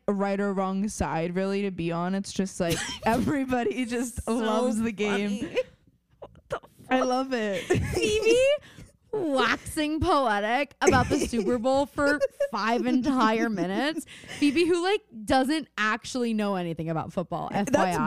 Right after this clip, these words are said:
Speaker 1: bullshit.
Speaker 2: She,
Speaker 1: That's
Speaker 2: she texted me yesterday.
Speaker 1: bullshit.
Speaker 2: She's like, "This is my new thing. I am having a Super Bowl Sunday party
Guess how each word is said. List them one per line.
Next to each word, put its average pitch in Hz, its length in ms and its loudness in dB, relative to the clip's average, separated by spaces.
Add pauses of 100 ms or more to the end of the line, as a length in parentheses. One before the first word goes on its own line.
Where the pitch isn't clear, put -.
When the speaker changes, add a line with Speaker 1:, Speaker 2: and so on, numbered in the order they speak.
(100)
Speaker 1:
bullshit. 240 420 0
Speaker 2:
She, 359 140 6
Speaker 1:
That's - 260 0
Speaker 2:
she 370 140 4
texted 330 40 0
me - 0 -
yesterday. 330 140 6 (300)
Speaker 1:
bullshit. 349 180 4
Speaker 2:
She's 349 180 2
like, 269 400 2
"This 240 380 2
is 240 220 0
my 226 160 -2
new 202 220 -2
thing. 196 440 -8 (320)
I 226 320 2
am 254 160 -2
having 254 260 0
a 254 60 2
Super 247 240 -4
Bowl 220 340 -2
Sunday 226 300 -2
party 220 240 -2